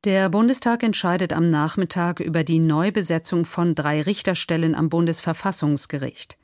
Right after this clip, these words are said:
Die Abstimmung war im Juli verschoben worden, weil die Unionsfraktion nicht die nötige Mehrheit für die vom Koalitionspartner S P D nominierte Kandidatin Brosius Gersdorf garantieren konnte. Im August zog Brosius Gersdorf sich daraufhin zurück.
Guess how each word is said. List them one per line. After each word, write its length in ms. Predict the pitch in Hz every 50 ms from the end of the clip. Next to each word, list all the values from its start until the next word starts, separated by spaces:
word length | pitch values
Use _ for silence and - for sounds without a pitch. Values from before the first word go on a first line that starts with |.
| _ - - - - - - -
Die 100 | - 170
Abstimmung 540 | 143 156 - - - - 185 185 180 180 165
war 160 | 160 160 160
im 100 | - 160
Juli 300 | 160 147 160 170 175 170
verschoben 640 | 165 - 175 165 - - - 208 220 190 208 190 180
worden, 320 | 165 165 160 160 160 208 220 - - - - - - - -
weil 160 | - 180 180
die 120 | 190 202
Unionsfraktion 920 | 185 190 196 170 196 214 240 233 - - 226 226 - - - 214 202 196 190
nicht 380 | 196 196 - - - - -
die 80 | 190 185
nötige 420 | 175 175 175 180 - 196 156 175
Mehrheit 580 | 170 165 160 175 175 156 147 151 143 143 139 -
für 140 | - 175 156
die 160 | 151 160 151
vom 340 | - - 160 165 160 - -
Koalitionspartner 1040 | - - 180 165 151 151 147 139 - - 185 185 160 - - 165 165 165 - 156 151
S 100 | - -
P 160 | - - 175
D 220 | 160 156 185 185 175
nominierte 560 | 180 175 175 175 170 170 165 160 165 170 160
Kandidatin 760 | - - 170 165 170 151 160 156 156 156 - 180 175 175 165 - _ _ _
Brosius 680 | - 170 - 165 160 156 139 156 160 151 151 - -
Gersdorf 600 | - 170 165 175 180 170 - - 156 139 139 - -
garantieren 580 | - 143 135 143 139 - - 156 143 156 190
konnte. 400 | - - 160 143 139 - 151 - - _ _ _ _ _ _ _ - - - - -
Im 220 | - 180 185 190 190
August 640 | - 185 185 190 - 208 214 214 - - - - -
zog 320 | - - 185 170 160 -
Brosius 460 | - - 156 156 156 147 151 151 -
Gersdorf 500 | - 160 151 151 151 - - 160 151 147
sich 160 | - - 160 -
daraufhin 480 | - 165 151 151 151 - - 160 156
zurück. 440 | 151 - - 190 175 151 - - -